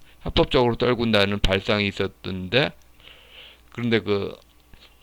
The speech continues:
신종교에서 말하는, 후천개벽에서 말하는 그런 그 과대-, 그 고-, 그 고대 아니면 중세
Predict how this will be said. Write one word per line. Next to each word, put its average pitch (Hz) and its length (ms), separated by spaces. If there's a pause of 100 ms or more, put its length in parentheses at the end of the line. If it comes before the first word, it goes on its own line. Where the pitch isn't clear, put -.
(240)
신종교에서 196 640
말하는, 107 320
후천개벽에서 113 840
말하는 101 560
그런 113 320
그 104 120
과대-, 107 400
그 107 400
고-, - 180 (520)
그 110 160
고대 113 680 (120)
아니면 104 240
중세 117 540